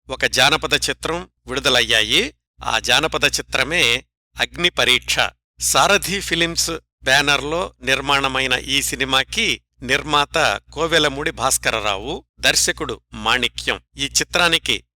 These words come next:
కథ, మాటలు తాపీ ధర్మారావు గారు సమకూరిస్తే, పాటలు రాసింది కె జి శర్మ. ఈ సినిమాలోని పంతొమ్మిది పాటలకు స్వరాలు సమకూర్చింది గాలి పెంచెల నరసింహారావు గారు.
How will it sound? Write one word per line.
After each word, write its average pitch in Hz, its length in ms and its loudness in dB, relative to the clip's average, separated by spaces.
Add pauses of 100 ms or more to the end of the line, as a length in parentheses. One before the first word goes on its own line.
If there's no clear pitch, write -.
(140)
కథ, 135 200 0
మాటలు 156 760 -2 (320)
తాపీ 165 300 2
ధర్మారావు 147 580 2
గారు 135 200 2
సమకూరిస్తే, 127 1000 -2 (340)
పాటలు 175 380 2
రాసింది 143 680 -2 (240)
కె 165 260 2
జి 151 340 -4
శర్మ. 113 460 -2 (320)
ఈ 165 140 -2
సినిమాలోని 175 800 0 (260)
పంతొమ్మిది 180 500 -2
పాటలకు 151 720 -4
స్వరాలు 151 480 0
సమకూర్చింది 131 1000 -6 (320)
గాలి 160 340 2
పెంచెల 139 520 2
నరసింహారావు 113 680 -4
గారు. 95 220 -6